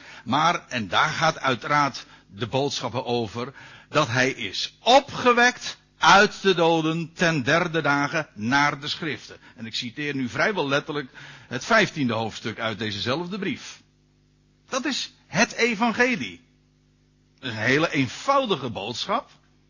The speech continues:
Het gaat over iemand. Niet over een filosofie, niet over een wet, niet over wat je moet doen, maar wat er gebeurd is.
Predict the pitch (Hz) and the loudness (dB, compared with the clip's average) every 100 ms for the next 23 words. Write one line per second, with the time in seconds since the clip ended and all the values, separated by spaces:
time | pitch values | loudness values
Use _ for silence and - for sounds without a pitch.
0 | _ _ - - 202 208 160 165 - 233 | _ _ -8 -2 0 2 0 -2 -6 2
1 | 254 185 110 87 - - - _ - 175 | 4 6 2 -2 -14 -16 -20 _ -14 -4
2 | 175 127 139 151 123 - 214 175 127 98 | -4 -4 -6 -4 -4 -4 -4 -4 -6 -8
3 | 98 101 214 240 240 - - 127 180 165 | -10 -10 -6 -4 -4 -8 -10 -6 -4 -2
4 | 147 113 - 98 85 113 214 196 - 156 | -4 -6 -12 -12 -6 0 2 0 -4 -10
5 | 160 139 113 107 92 85 80 78 180 233 | -6 -6 -6 -10 -12 -14 -16 2 4 6
6 | 233 220 - - 147 208 226 - - 180 | 4 0 -4 -6 -2 0 0 -2 2 2
7 | 120 190 208 202 - 262 233 - - | 6 8 8 6 -2 0 2 4 2